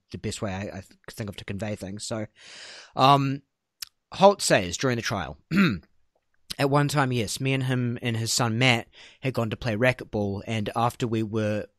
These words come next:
were done with playing racquetball, we had come back to the locker room. It was the same thing, you know, we went there first to get changed. When we came back, Matt got undressed and went into the shower, okay? And then me and Jerry came in. We were in there maybe, I don't know,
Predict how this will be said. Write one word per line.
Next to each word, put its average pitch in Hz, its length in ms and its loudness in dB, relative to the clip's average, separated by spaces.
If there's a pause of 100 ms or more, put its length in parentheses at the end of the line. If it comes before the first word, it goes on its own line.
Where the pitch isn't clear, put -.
were 110 140 -4
done 123 260 2
with 120 160 -4
playing 107 220 -4
racquetball, 104 580 -6
we 107 160 -4
had 104 200 -4
come 123 160 -2
back 107 180 -4
to - 80 -14
the 104 100 -8
locker 110 240 -6
room. 107 260 -4 (380)
It 143 60 -2
was 139 100 0
the 156 80 -2
same 175 220 4
thing, 127 420 0
you 123 60 0
know, 117 140 0
we 113 140 -2
went 120 380 -2
there 113 220 -2
first 117 340 0
to 117 60 -4
get - 160 -6
changed. 113 560 -2
When 104 100 -4
we 107 60 -4
came 110 240 -4
back, 110 260 0 (420)
Matt 120 180 -4
got 113 140 -4
undressed 104 420 -4
and 107 80 -4
went 107 120 -4
into 98 140 -8
the 101 60 -6
shower, 98 400 -2
okay? 139 220 -4
And 120 480 -4
then 135 320 -2 (540)
me 151 120 4
and 135 100 2
Jerry 139 240 6
came 117 280 -2
in. 110 280 -4
We 123 100 0
were 131 120 2
in 127 100 0
there 123 100 0
maybe, 117 380 0 (680)
I 139 100 0
don't 117 140 0
know, 95 200 -2